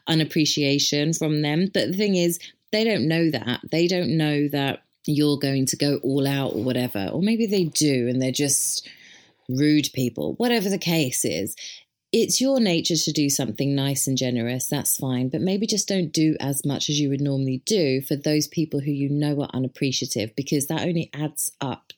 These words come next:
adds to you feeling a bit meh about those people. And you don't wanna feel like that, right? And it is okay to just reduce it a little bit, yeah?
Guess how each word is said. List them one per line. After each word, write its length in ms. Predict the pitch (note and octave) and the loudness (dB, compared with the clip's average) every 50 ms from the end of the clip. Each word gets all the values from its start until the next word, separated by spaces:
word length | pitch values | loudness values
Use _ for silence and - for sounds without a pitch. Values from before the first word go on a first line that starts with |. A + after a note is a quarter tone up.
| _ _ - | _ _ -6
adds 340 | - C3+ C#3 - - - - | -6 -6 -4 -4 -4 -4 -4
to 160 | - - D3 | -4 -2 -2
you 240 | C#3 C#3 C#3+ C#3 C3+ | 0 0 0 0 0
feeling 520 | - - C#3 C3 C3 B2+ B2+ B2 B2 B2+ - - - - - - - - _ _ | -2 -2 -2 -2 0 0 0 0 0 -2 -4 -6 -12 -14 -14 -14 -18 -20 _ _
a 60 | - | -4
bit 220 | C3+ C3+ B2+ - - | -2 0 0 0 0
meh 280 | B2+ C3+ C#3 C3+ B2+ - - _ - | 0 0 0 0 -2 -4 -8 _ -12
about 280 | - A#2+ C3 A#2+ - | -6 -4 -4 -4 -2
those 220 | - A#2+ B2 B2+ - | -2 -2 -2 -2 -2
people. 440 | - - C#3 C3 - - G2 G#2 A#2 | -2 -2 -2 -2 -2 -2 -2 -2 -2
And 100 | A#2 C#3+ | -2 -2
you 60 | D3 | -2
don't 100 | D3+ A#2 | -2 -2
wanna 120 | E2+ F#2+ A#2+ | -2 -4 -4
feel 180 | - - G2+ F2 | -4 -6 -6 -4
like 200 | E2 F#2 - - | -6 -8 -8 -8
that, 180 | B1 A#1 - - | -10 -12 -12 -10
right? 340 | - A#2 B2 C#3 E3+ - - _ _ _ _ _ _ _ _ _ _ _ | -6 -4 -2 -2 -4 -4 -8 _ _ _ _ _ _ _ _ _ _ _
And 180 | - F#3+ G3 G3+ | -2 0 2 2
it 180 | A3 - - B3 | 0 0 0 0
is 140 | B3 - | 2 2
okay 480 | A#3+ A3+ G#3+ G#3+ - - F3 D#3 D3+ C#3+ | 2 0 0 -2 -2 0 2 2 2 2
to 180 | C#3+ - - D#3 | 2 -2 -2 0
just 480 | - E3 D#3 D3+ - - - - - _ | 2 2 2 2 0 -2 -4 -6 -10 _
reduce 560 | - D3+ D#3+ D3 - - E3+ D#3+ D3 - - D3 | -2 0 0 0 2 2 2 2 0 0 -2 -2
it 80 | F#2+ | -2
a 40 | G#2+ | 0
little 280 | B2+ B2+ B2 - B2+ A#2 | 0 -2 -2 -2 -4 -4
bit, 280 | - G#2+ A2 A2+ - - _ - | -4 -6 -6 -8 -12 -16 _ -6
yeah? 260 | C3+ C3+ D3 D#3+ | -4 -2 -2 -2